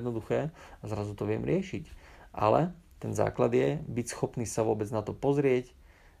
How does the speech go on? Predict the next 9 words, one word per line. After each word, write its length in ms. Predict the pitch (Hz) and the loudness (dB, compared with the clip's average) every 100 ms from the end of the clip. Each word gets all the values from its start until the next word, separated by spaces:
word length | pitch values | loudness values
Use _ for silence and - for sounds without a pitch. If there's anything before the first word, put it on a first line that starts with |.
| - | -14
výjsť, 600 | 113 120 139 147 - - - - | -4 2 2 2 -4 -14 -20 -12
urobiť 280 | 135 117 110 104 | -2 0 0 -2
ten 40 | 107 | 0
prvý 240 | 113 110 104 | 0 0 0
krok 320 | - 135 - - - - - | 4 4 2 -20 -20 -18 -4
a 80 | 113 | 0
na 80 | |
základe 400 | 110 107 113 110 | 0 0 0 0
toho 400 | 107 113 104 101 | 2 2 2 -2